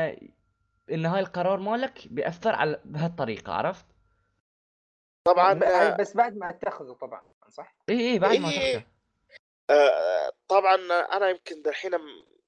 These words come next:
Speaker 2: موصل للنص، باقي تقريبا حوالي سبع ساعات للفجر، و يعني شو اسمه، لأن هي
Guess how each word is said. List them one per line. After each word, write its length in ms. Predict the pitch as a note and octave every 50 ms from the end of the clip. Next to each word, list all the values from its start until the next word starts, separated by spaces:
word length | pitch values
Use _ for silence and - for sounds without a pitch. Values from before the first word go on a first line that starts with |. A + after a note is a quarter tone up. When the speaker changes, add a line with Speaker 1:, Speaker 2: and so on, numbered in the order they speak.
| _ _ _ _ _ _ _ _ - -
Speaker 2:
موصل 420 | E3+ F3 - - F3+ F3 E3+ E3+ E3
للنص، 680 | E3 D#3+ - F3 F3+ - - - - - - - - _ _
باقي 280 | C3+ C#3+ C#3 C#3+ D3
تقريبا 500 | - - C#3+ C3+ D3 D3 D#3 D3+ D3 C#3+ C3+ C3+ C3+ B2+ B2+ B2 A#2+ A2+ - _ _ _ _ _ _ _ _ _ _ _ _ - -
حوالي 160 | D3 D3+ D3
سبع 300 | - - E3+ D#3+ C#3+ C3
ساعات 680 | - - - D3 C3 B2+ B2+ C3 C#3+ C#3+ C#3 - _ - _ _ _ _ _ _ _ _ _ _ _ _ _ _ - - C#3
للفجر، 640 | C3+ C3 B2+ - D#3+ C#3+ C3+ - D3 D#3+ F3+ - - _ _ _ _ _ _ _ _ _ _ _ _ - C3
و 40 | C3+ C3 B2+ B2+ B2+ B2+ B2 B2 B2 A2+ E2+ - - _ _ _ _ _ _ _ _
يعني 560 | - C3+ B2 B2 B2+ C3 C3 C3 B2+ B2+ C3
شو 120 | B2+ - D#3+
اسمه، 200 | - - C3 B2+
لأن 160 | C3 C3 C3
هي 440 | C3 C#3 D#3 D#3+ D3+ C#3+ C3 C3